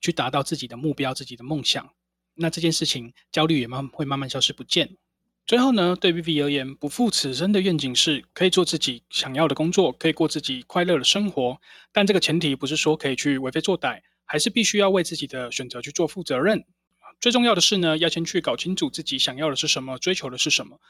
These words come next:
如果当自己还没有找到这些答案的时候呢，也不用太过的着急，可以先从生活中开始，呃，先去看有什么问题你可以去处理的，你可以去解答的。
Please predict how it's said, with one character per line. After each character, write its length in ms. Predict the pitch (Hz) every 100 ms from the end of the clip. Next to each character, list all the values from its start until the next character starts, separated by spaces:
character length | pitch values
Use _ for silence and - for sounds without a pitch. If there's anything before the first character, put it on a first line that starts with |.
| - - _
如 120 | 151
果 100 | 196
当 180 | 185 175
自 80 | 190
己 140 | 156
还 100 | 139
没 80 | 147
有 60 | 175
找 140 | 147
到 100 | 135
这 140 | 147
些 100 | 147
答 140 | 147 131
案 160 | 147
的 40 | 160
时 140 | -
候 140 | 143 147
呢， 180 | 131
也 140 | 131 131
不 100 | 135
用 120 | 170
太 140 | 175 170
过 180 | 160
的 240 | 147 131 123
着 220 | - 165
急， 340 | - 135 131 - - _
可 100 | 208
以 20 |
先 200 | 202 214
从 200 | 156 151
生 200 | - 208
活 100 | 175
中 140 | 151
开 180 | 151 151
始， 300 | 160 - 135 _ _ -
呃， 80 |
先 120 | - 226
去 60 |
看 140 | 240 233
有 80 |
什 100 | 143
么 60 | 135
问 120 | 175
题 160 | 156 131
你 60 | 127
可 160 | -
以 80 | 185
去 340 | - 175 127 - _
处 240 | - - 151
理 120 | 175
的， 160 | 135
你 80 | 127
可 120 | 123
以 40 | 147
去 200 | - 143
解 200 | - 120
答 200 | - 107
的。 180 | 165